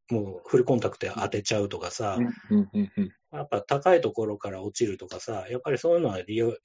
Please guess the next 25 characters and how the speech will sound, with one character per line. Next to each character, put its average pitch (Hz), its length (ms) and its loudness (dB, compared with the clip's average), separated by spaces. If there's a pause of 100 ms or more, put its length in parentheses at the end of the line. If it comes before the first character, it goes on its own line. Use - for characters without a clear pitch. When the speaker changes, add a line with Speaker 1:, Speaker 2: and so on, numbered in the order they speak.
Speaker 1:
リ 117 120 2
ア 113 80 0
リ 117 100 0
テ 104 100 -8
ィ 90 80 -8
の 87 80 -10
あ 92 60 -8
る 90 80 -12
と 92 80 -10
こ 87 120 -12
ろ 90 120 -12
を 90 60 -18
よ 107 120 -8
り 104 100 -6
目 104 100 -4
指 104 200 -4
し - 80 -12
て 92 60 -10
る 78 120 -10
だ - 80 -12
ろ 82 160 -14
う - 40 -16
し、 98 260 -14 (200)
Speaker 2:
は 117 160 8
い。 - 100 -4